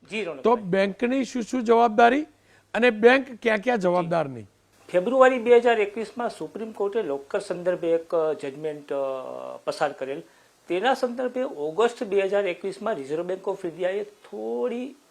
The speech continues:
Speaker 1: લોકરની એલાબોરેટ ગાઈડલાઇન ઇન્ડિયાની તમામ બેંકોને ઇસ્યુ કરી. એમાં ખાસ કરીને, અ, કરાર ડિઝાઇન કર્યો ઇન્ડિયન બેંક એસોસિએશને અને તમામ બેંકો ઇન્ડિયાની એને યુનિફોર્મ કરાર આપવો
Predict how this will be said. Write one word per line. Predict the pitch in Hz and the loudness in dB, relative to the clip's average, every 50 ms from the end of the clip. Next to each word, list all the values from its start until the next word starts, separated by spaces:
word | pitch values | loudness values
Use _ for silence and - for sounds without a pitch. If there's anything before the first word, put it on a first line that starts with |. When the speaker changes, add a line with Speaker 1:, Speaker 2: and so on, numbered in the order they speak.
| _ _ | _ _
Speaker 1:
લોકરની | 151 156 160 170 170 - - 208 208 220 226 - - - | -8 -4 -4 -4 -2 -2 -4 -4 -4 -4 -10 -10 -6 -4
એલાબોરેટ | 160 170 180 180 160 165 185 190 202 202 180 147 | -2 2 2 0 2 2 2 2 2 0 -2 -2
ગાઈડલાઇન | 156 151 151 156 147 151 160 160 175 202 220 - _ _ - - - _ _ _ _ _ - | -2 0 0 -2 -4 -4 -2 -2 -2 -4 -8 -14 _ _ -20 -20 -20 _ _ _ _ _ -16
ઇન્ડિયાની | 170 170 160 165 165 160 170 220 240 | -14 -12 -6 -4 -2 -2 -2 -4 -4
તમામ | - 165 143 143 143 147 | -4 -4 -4 -4 -8 -8
બેંકોને | 143 135 135 139 135 139 151 160 170 160 | -8 -12 -14 -14 -12 -10 -8 -8 -8 -8
ઇસ્યુ | 147 135 - - 123 | -12 -14 -14 -18 -18
કરી. | - - 120 120 117 117 _ _ _ _ _ _ _ _ _ _ _ _ _ _ _ _ _ _ _ | -18 -18 -18 -20 -20 -20 _ _ _ _ _ _ _ _ _ _ _ _ _ _ _ _ _ _ _
એમાં | 220 233 262 302 285 | -4 0 0 0 0
ખાસ | 294 - 220 208 226 208 - - - | 0 0 2 2 2 0 -2 -4 -4
કરીને, | 208 196 208 208 202 202 196 196 - 226 - _ - - | -4 -4 -4 -6 -6 -6 -6 -6 -8 -10 -14 _ -18 -10
અ, | 247 - 175 180 - 92 - - - - _ | -6 -4 -2 -2 -2 -4 -6 -8 -14 -6 _
કરાર | - 180 180 185 185 180 | 2 4 6 6 6 4
ડિઝાઇન | 160 165 165 180 170 165 | 2 2 0 0 0 0
કર્યો | 165 165 151 160 160 156 147 - - | -2 -4 -4 0 0 -2 -2 -4 -8
ઇન્ડિયન | - 156 156 151 160 156 | -12 -14 -6 -4 -4 -4
બેંક | 151 147 151 151 147 156 | -2 -2 -4 -2 -2 -4
એસોસિએશને | 143 - 165 147 135 - 151 147 - 147 143 151 | -4 -2 -4 -6 -4 -6 -8 -6 -6 -8 -8 -6
અને | 143 139 143 147 | -8 -6 -8 -8
તમામ | 143 - - 151 156 190 233 285 311 311 302 302 269 - | -6 -4 -4 0 4 6 6 6 4 4 -2 -8 -14 -16
બેંકો | 165 165 175 190 190 185 - - 170 170 170 - - | -6 -2 -2 -2 -2 -4 -4 -4 -2 -2 -2 -4 -8
ઇન્ડિયાની | 156 160 160 165 170 165 160 160 165 | -12 -14 -6 -4 -2 -2 -2 -4 -6
એને | 165 160 156 156 156 135 127 123 | -8 -10 -8 -8 -10 -12 -12 -14
યુનિફોર્મ | 127 135 160 220 294 285 - 330 311 285 269 233 - - | -12 -6 -2 0 0 2 4 4 4 4 2 -4 -4 -4
કરાર | 170 160 160 151 139 | 0 2 2 2 2
આપવો | 131 135 - - - 139 143 - | 0 -2 -4 -6 -10 -10 -10 -10